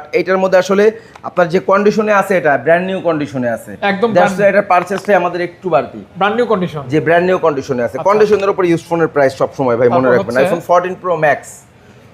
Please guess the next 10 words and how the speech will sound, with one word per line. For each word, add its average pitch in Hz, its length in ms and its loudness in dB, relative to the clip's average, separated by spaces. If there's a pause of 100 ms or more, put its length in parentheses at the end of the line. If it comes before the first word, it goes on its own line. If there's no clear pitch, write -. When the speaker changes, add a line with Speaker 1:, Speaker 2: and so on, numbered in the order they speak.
Speaker 1:
ফোরটিন 165 280 2
প্রো 190 180 2
ম্যাক্স 185 360 0
আমাদের 185 240 0
কাছে 185 200 0
অ্যাভেলেবল 185 420 4
পেয়ে 208 200 0
যাবেন 220 320 2 (400)
বক্স 175 280 0
সহ। 214 280 2